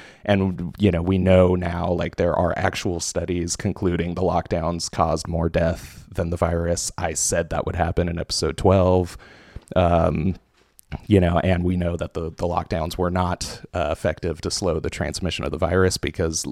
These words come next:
countries that did no such lockdowns had as bad, uh, you know, or, or better than us. So, uh, yeah, just nothing. And I say all that to say, not that I'm awesome. <laughs>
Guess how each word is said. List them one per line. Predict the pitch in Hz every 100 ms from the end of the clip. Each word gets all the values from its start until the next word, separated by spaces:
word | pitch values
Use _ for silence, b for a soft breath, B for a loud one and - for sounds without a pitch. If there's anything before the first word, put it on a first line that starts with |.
| -
countries | - 95 90 85 -
that | 73
did | 92 82
no | 98
such | 120 76 -
lockdowns | 80 80 - 82 80 82 -
had | - 85 80 92 - _ _ _ _
as | 87 90 -
bad, | - 82 87 87 B B B B
uh, | - 98 87 82 78 92
you | 104 92
know, | 85 -
or, | - 90 85
or | 92 87
better | 82 - 101 87 90 90
than | 95 95
us. | 104 90 -
So, | - 95 87 87 B B B B B -
uh, | 98 95 95 92
yeah, | 104 123 - -
just | - 98 - - -
nothing. | 107 107 110 110 104
And | 101 98
I |
say | 95 156
all | 135 107
that | 95
to | 95
say, | 120 101
not | 98 104
that | 90
I'm | 87
awesome. | 107 98 85 87
<laughs> | -